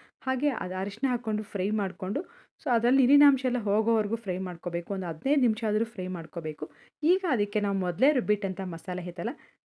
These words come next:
ಆ ಮಸಾಲೆನ ಸೇರಿಸ್ಕೊಂಡ್ಬಿಟ್ಟು ಚೆನ್ನಾಗಿ ಮಿಕ್ಸ್ ಮಾಡ್ಕೊಬಿಡೋಣ. So ಈಗ ಸಾರು ಕ್ವಾಂಟಿಟಿ ಎಷ್ಟು ಬೇಕು ಅಂತ ನೋಡಿಕೊಂಡು ಈಗ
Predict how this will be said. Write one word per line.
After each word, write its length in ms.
ಆ 120
ಮಸಾಲೆನ 520
ಸೇರಿಸ್ಕೊಂಡ್ಬಿಟ್ಟು 680
ಚೆನ್ನಾಗಿ 380
ಮಿಕ್ಸ್ 300
ಮಾಡ್ಕೊಬಿಡೋಣ. 520
So 120
ಈಗ 200
ಸಾರು 300
ಕ್ವಾಂಟಿಟಿ 320
ಎಷ್ಟು 260
ಬೇಕು 320
ಅಂತ 200
ನೋಡಿಕೊಂಡು 500
ಈಗ 180